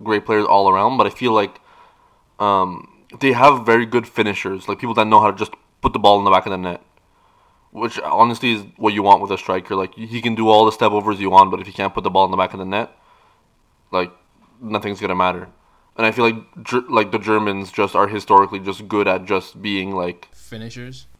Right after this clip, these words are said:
Speaker 1: finishers, yeah, exactly.
Speaker 2: Seven one.
Speaker 1: Y-, yes, exactly, <laughs> seven one. Like, they had Klose, who's, I think, still the leading scorer in World Cup goals.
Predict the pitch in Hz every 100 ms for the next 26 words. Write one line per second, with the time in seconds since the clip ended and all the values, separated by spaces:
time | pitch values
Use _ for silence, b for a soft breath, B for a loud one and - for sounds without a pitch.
0 | _ - 98 92 98 92 92 98 95 92
1 | 98 98 92 95 92 _ - - - -
2 | 117 117 120 120 143 131 135 110 101 113
3 | 110 107 120 107 104 107 113 - 104 107
4 | 107 113 107 _ b b b b b b
5 | 95 98 95 107 110 110 - 123 117 -
6 | 113 107 104 107 101 98 - _ _ _
7 | _ _ _ _ 107 - 107 - - 110
8 | 104 104 95 98 98 101 104 110 107 104
9 | - 104 98 101 98 95 95 _ - 104
10 | 101 98 107 98 101 101 101 104 113